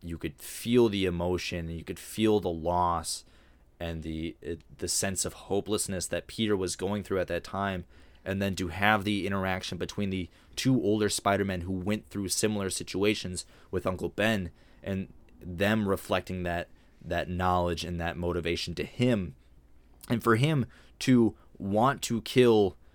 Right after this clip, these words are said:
Goblin so much, but in the end sparing him, even if it was with a little bit of,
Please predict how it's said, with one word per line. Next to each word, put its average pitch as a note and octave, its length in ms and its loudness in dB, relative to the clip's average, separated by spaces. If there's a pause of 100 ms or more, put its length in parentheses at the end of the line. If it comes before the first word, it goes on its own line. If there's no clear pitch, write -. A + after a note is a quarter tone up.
(260)
Goblin G2 420 4
so A2+ 340 6
much, G2+ 360 0
but G2 100 2
in F#2+ 120 0
the F#2 180 -2
end F#2+ 340 -2 (920)
sparing A#2+ 580 6
him, F2+ 240 0
even F#2 300 0
if E2+ 120 -2
it F#2 160 2
was E2+ 280 -2
with G2 120 -4
a G#2+ 40 -6
little F#2+ 220 -2
bit G2+ 140 -2
of, G2 220 -4